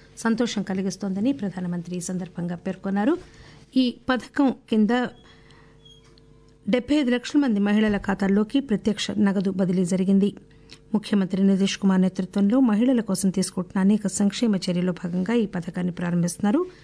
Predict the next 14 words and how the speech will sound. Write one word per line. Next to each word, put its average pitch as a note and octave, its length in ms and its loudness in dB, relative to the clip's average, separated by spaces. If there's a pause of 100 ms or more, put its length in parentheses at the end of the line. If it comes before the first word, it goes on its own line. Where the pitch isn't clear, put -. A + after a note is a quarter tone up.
(300)
ఈ G3+ 100 0
రోజు G#3 280 2
ఏడు G3 160 2
వేల F#3+ 200 2
ఐదు F#3+ 160 0
వందల F3+ 200 2
కోట్ల A3 360 -2
రూపాయలను F#3+ 460 2
మహిళల G3+ 540 4
ఖాతాల్లో F#3 520 0 (400)
ప్రధానమంత్రి F#3 600 -2
వర్చువల్గా G#3 640 -2
జమ F3+ 200 -2
చేశారు. G3 480 0